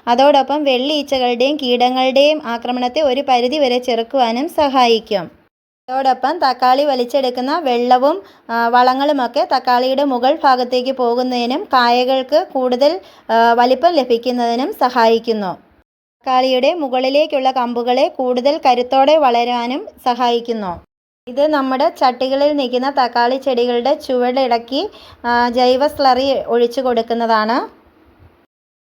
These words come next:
തക്കാളി ചെടികൾക്ക് നല്ലതുപോലെ വെയിൽ ആവശ്യമാണ്. അതോടൊപ്പം രണ്ടു നേരം നമ്മൾ ചെടികൾ നനച്ചു കൊടുക്കുകയും വേണം.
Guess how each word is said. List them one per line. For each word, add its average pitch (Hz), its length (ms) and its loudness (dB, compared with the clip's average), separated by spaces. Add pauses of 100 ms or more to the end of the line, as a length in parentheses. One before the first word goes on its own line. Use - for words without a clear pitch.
(340)
തക്കാളി 277 380 2
ചെടികൾക്ക് 247 560 0
നല്ലതുപോലെ 285 800 0
വെയിൽ 277 400 0
ആവശ്യമാണ്. 247 840 -2
അതോടൊപ്പം 262 580 0
രണ്ടു 269 320 0
നേരം 277 360 0
നമ്മൾ 247 260 -2
ചെടികൾ 262 460 2
നനച്ചു 262 440 -4
കൊടുക്കുകയും 247 680 2
വേണം. 240 360 -4